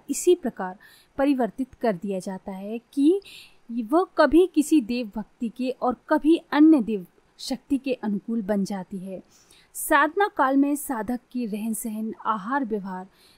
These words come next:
दिनचर्या, विचार चिंतन, ध्यान, संयम, कर्मकांड आदि ऐसे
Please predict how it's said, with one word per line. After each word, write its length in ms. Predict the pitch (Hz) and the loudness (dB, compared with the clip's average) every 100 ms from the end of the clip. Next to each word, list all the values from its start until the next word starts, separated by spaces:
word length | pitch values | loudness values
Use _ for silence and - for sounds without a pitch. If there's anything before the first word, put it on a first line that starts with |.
| - | -8
दिनचर्या, 760 | 190 294 339 311 269 269 269 | 2 4 4 2 0 0 0
विचार 600 | 294 240 - 277 269 285 302 | -2 -6 -4 -2 0 -2 -4
चिंतन, 640 | - 254 214 - 233 226 | -4 -2 -2 -4 -4 -6
ध्यान, 360 | 180 220 233 233 | -6 -6 -6 -6
संयम, 420 | - 196 208 208 | -6 -6 -6 -10
कर्मकांड 720 | - 208 202 208 196 208 196 - _ _ - | -8 -8 -8 -8 -8 -10 -12 -18 _ _ -2
आदि 320 | 214 214 254 | 0 0 -2
ऐसे 600 | - 254 233 269 277 | -2 -4 -2 -2 0